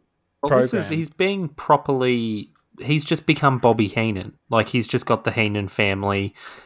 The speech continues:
Speaker 1: and he's like, he's just, and
Speaker 2: <laughs> Yeah.
Speaker 1: Jon Moxley's the Hulk Hogan, and he's just sending out heel after heel to try and kill him. And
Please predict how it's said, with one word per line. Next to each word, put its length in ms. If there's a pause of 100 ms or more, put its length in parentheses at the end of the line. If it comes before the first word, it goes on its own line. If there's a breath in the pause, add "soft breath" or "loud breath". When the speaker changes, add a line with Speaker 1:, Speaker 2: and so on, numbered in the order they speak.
(140 loud breath)
Speaker 1:
and 340
he's 300
like, 320
he's 180
just, 260
and 440
Speaker 2:
<laughs> 40
Yeah. 80
Speaker 1:
Jon 200
Moxley's 560
the 120
Hulk 260
Hogan, 540
and 240
he's 200
just 340
sending 460
out 260
heel 320
after 280
heel 300
to 80
try 260
and 120
kill 220
him. 240 (1200 loud breath)
And 280